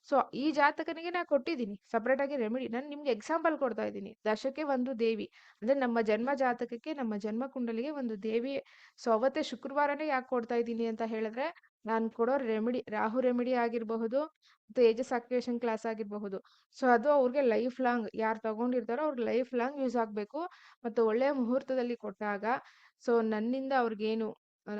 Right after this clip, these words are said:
ಆನ್ಸರ್ ಸಿಗುತ್ತೆ ಅಲ್ವಾ, ಅದು ಅವ್ರಿಗೆ ಹೆಲ್ಪ್ ಆಗುತ್ತೆ. ಇದನ್ನ ಅವ್ರು ಅವರ ಮಕ್ಕಳ ಜಾತಕದಲ್ಲಿ ನೋಡ್ಕೊಂಡು ಒಬ್ಬೊಬ್ರಿಗೆ ಒಂದೊಂದು,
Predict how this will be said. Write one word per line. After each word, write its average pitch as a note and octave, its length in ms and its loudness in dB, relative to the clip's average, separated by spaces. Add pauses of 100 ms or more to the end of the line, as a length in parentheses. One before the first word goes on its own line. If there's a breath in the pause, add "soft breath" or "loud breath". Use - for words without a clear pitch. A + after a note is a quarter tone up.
ಆನ್ಸರ್ A3+ 340 0
ಸಿಗುತ್ತೆ A#3 400 -4
ಅಲ್ವಾ, G#3 260 -2 (160)
ಅದು G#3+ 200 -4
ಅವ್ರಿಗೆ A3+ 320 -2
ಹೆಲ್ಪ್ C4+ 300 -2
ಆಗುತ್ತೆ. G3+ 360 -4 (440 soft breath)
ಇದನ್ನ C4+ 380 -4
ಅವ್ರು C#4+ 220 2
ಅವರ A#3 260 2
ಮಕ್ಕಳ A3 440 -2
ಜಾತಕದಲ್ಲಿ A#3 680 0
ನೋಡ್ಕೊಂಡು G#3+ 500 -4
ಒಬ್ಬೊಬ್ರಿಗೆ D4+ 460 -2
ಒಂದೊಂದು, A#3+ 380 0